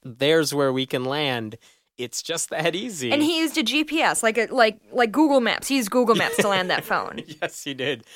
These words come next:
Speaker 1: He found the, like, uh, the compass points and stuff. The
Speaker 2: I,
Speaker 1: <laughs>
Speaker 2: I
Speaker 1: My
Speaker 2: just
Speaker 1: favorite part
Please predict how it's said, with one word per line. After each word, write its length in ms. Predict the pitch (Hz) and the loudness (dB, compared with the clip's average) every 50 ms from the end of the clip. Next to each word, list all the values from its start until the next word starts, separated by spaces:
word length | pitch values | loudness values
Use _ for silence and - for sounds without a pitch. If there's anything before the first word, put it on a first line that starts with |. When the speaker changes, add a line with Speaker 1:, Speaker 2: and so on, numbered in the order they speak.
| - - _ _ | -20 -20 _ _
Speaker 1:
He 140 | - 165 156 | -8 -6 -2
found 300 | - 156 139 143 147 139 | 2 2 2 2 2 2
the, 180 | 143 135 131 131 - | 0 0 -2 -8 -8
like, 320 | - 139 131 131 123 - - - | -2 -2 -2 -2 -2 -6 -8 -6
uh, 300 | 143 131 123 120 117 120 - _ _ _ | -2 -2 -2 -2 -2 -4 -6 _ _ _
the 180 | 202 139 131 120 | -10 -8 -8 -6
compass 340 | - 160 139 135 143 123 | -4 -6 -6 -4 -6 -8
points 320 | - - 120 110 110 110 - | -8 -8 -8 -10 -10 -10 -12
and 100 | 123 113 | -14 -12
stuff. 340 | - - 131 123 127 143 - | -8 -4 -4 -4 -4 -6 -6
The 80 | - 147 | -4 0
Speaker 2:
I, 180 | - 240 - - - - - - 139 - - | 0 0 0 -2 -4 -6 -6 -8 -6 -2 0
Speaker 1:
<laughs> 100 | 226 - - - - - - | 0 0 0 -4 -12 -4 2
Speaker 2:
I 320 | 269 277 277 269 247 233 190 185 | 4 4 4 4 2 0 0 2
Speaker 1:
My 80 | 185 185 | 4 4
Speaker 2:
just 80 | 190 | 8
Speaker 1:
favorite 240 | 247 254 247 247 208 | 8 6 6 6 4
part 240 | - 160 147 139 | 4 4 4 2